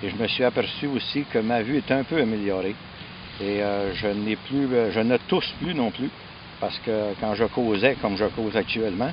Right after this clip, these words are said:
je devais fa-, tousser à toutes les trente, quarante secondes. Et je me faisais taquiner avec ça. Et maintenant, aujourd'hui, ben, vous voyez, je vous parle depuis, euh, X secondes et je n'ai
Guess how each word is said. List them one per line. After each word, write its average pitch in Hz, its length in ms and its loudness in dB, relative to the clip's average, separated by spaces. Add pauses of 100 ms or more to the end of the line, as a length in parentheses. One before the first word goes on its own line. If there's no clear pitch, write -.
(360)
je 104 120 0
devais 104 480 4
fa-, 95 320 -2 (100)
tousser 127 320 0
à 107 80 2
toutes 113 240 -4
les 101 120 0
trente, 117 260 0
quarante 107 320 4
secondes. 104 360 0 (680)
Et 95 60 -6
je - 80 -4
me 104 80 0
faisais 110 280 2
taquiner 117 500 2
avec 98 220 0
ça. 104 120 -4 (380)
Et 104 80 0
maintenant, 113 380 2
aujourd'hui, 104 360 0
ben, 98 300 2 (400)
vous 87 140 -10
voyez, 98 200 0
je 107 60 0
vous 101 140 -2
parle 113 240 6
depuis, 101 360 0
euh, 90 180 0 (300)
X 110 260 -2
secondes 131 520 2 (120)
et 95 220 -4
je 101 60 -2
n'ai 95 360 -2